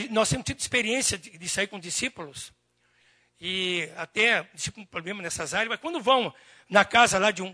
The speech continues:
de um, de um contato, né, vão pregar o evangelho, aí chega na casa lá de, de um contato e vê que o cara tá pior que ele.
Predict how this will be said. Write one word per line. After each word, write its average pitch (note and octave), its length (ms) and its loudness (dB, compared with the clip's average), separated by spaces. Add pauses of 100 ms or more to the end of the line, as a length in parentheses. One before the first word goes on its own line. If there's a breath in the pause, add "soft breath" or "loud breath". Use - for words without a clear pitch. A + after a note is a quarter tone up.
de D#3+ 120 -12
um, D3 280 -12 (540 soft breath)
de C#3 80 -4
um E3+ 60 2
contato, D#3 960 4 (600 soft breath)
né, D3+ 300 -2
vão F3 160 -2
pregar F#3 240 4
o - 20 4
evangelho, F#3 480 0
aí C4+ 100 8
chega E4 220 6
na D4+ 120 8
casa D4 360 6
lá B3 160 2
de, G3+ 180 -8 (320 soft breath)
de F#3 100 -4
um A#3 40 -2
contato A#3+ 500 -4
e A3+ 80 -2
vê G#3+ 180 -4
que - 80 -6
o A3+ 60 -6
cara C4 180 2
tá C4 120 0
pior C4+ 260 10
que - 80 -2
ele. A#3+ 300 2